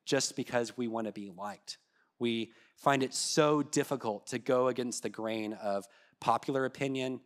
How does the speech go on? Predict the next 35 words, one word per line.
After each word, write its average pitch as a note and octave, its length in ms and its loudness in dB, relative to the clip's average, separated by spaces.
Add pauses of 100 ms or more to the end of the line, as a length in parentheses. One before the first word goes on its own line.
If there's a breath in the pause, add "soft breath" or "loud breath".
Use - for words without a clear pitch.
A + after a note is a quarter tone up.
(120)
the A2 100 0
opinion B2+ 380 0
of A2+ 120 0
a, G#2+ 80 -2 (280)
a A2+ 80 -2
niche B2 440 -2
subculture C3 840 -2 (280 soft breath)
we B2 80 2
want B2 140 0
to A#2 40 -2
be A#2 140 -2
a A2 60 -2
part A#2+ 280 2
of. A#2 280 0 (380 loud breath)
If C#3+ 100 -2
there's D#3+ 180 6
an C#3+ 120 4
inner E3 460 4
ring D3 440 2
of B2 260 -4 (200)
especially C#3 600 2
powerful C3 480 2
people C#3+ 500 -4 (440)
in A#2 80 -2
our B2 120 2
organization, B2+ 800 -2 (380 soft breath)
if - 60 -8
there's C3+ 180 4
an C#3 80 4
inner E3 280 6
ring D3+ 300 4
of C3+ 80 2
especially D3 540 2
cool D3 400 -2
folks, - 640 -2